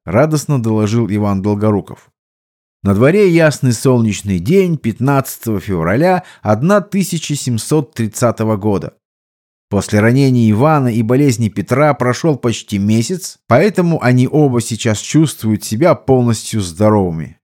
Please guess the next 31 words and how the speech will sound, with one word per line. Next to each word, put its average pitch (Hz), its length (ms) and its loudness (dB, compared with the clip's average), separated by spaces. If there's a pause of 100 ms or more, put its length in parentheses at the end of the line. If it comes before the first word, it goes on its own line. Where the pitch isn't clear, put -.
Значит, 160 540 0
можно 131 440 2
и 117 40 0
в 104 100 -8
путь 185 220 -4
выдвигаться. 98 680 -2 (600)
Холода 165 380 2
простоят 135 500 0
ещё 123 300 -2
долго, 165 520 2
а - 140 -6
потом 160 340 0
наступит 123 480 -2
самая 160 460 0
настоящая 123 680 0
распутица, 165 920 -4 (360)
но 104 300 2
это 190 280 2
не 151 120 0
могло 135 400 2
отвратить 120 640 -4
молодого 117 500 0
императора 117 800 -2
от - 240 -10
намеченного. 95 800 -4 (720)
Не 247 140 0
сказать, 139 500 0
что - 240 -6
месяц 117 440 -2
выдался 113 480 -2
лёгким. 131 500 -2